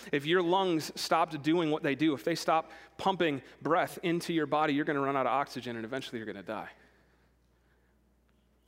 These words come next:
And if your kidneys quit cleaning out toxins, eventually they're gonna ravage your body and you're going to die.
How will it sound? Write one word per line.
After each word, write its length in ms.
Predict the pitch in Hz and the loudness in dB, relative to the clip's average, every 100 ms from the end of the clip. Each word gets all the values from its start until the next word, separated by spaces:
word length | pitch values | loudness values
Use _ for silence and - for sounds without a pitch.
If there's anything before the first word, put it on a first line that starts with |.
| - | -4
And 80 | |
if 80 | 151 | -2
your 100 | 147 | -2
kidneys 680 | - 214 190 139 156 175 - - _ - - _ | 0 0 2 0 0 -4 -10 -16 _ -20 -20 _
quit 160 | 147 - | -8 -6
cleaning 280 | 170 151 | -4 -2
out 160 | 143 - | -4 -6
toxins, 520 | - 143 - 165 165 | -4 -4 -2 -6 -4
eventually 440 | 135 135 160 151 139 | -2 -4 -4 -2 -2
they're 120 | 139 | -2
gonna 180 | 143 131 | -4 -4
ravage 340 | 123 123 123 | -4 -4 -6
your 60 | 131 | -8
body 360 | 123 117 135 | -6 -6 -8
and 200 | 123 113 | -8 -10
you're 180 | 113 113 | -8 -10
going 280 | 110 101 104 | -10 -14 -14
to 100 | 117 | -14
die. 280 | 110 87 | -12 -14